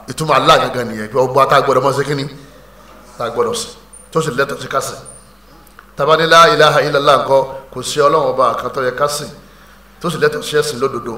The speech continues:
àfi Allah nìkan. Ìtumọ̀ la ilaha illallah ni. Ẹ̀yọ́ màá yá mi nígbà tọ́rọ̀ wá rí báyìí.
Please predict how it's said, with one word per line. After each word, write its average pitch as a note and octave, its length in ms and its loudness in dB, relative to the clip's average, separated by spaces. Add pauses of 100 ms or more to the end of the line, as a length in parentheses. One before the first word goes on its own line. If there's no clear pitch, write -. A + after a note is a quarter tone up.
àfi C3 260 -4 (1120)
Allah A#2+ 360 -4
nìkan. - 260 -14 (560)
Ìtumọ̀ A#2 260 -12
la B2+ 180 -2
ilaha A#2+ 140 -2
illallah G#2+ 340 -6
ni. - 60 -14 (2250)
Ẹ̀yọ́ D#3 160 2
màá D#3+ 100 2
yá F3+ 180 8
mi D3+ 80 0
nígbà E3 160 0
tọ́rọ̀ D3 220 0
wá C#3 100 2
rí C#3 80 0
báyìí. C#3 260 0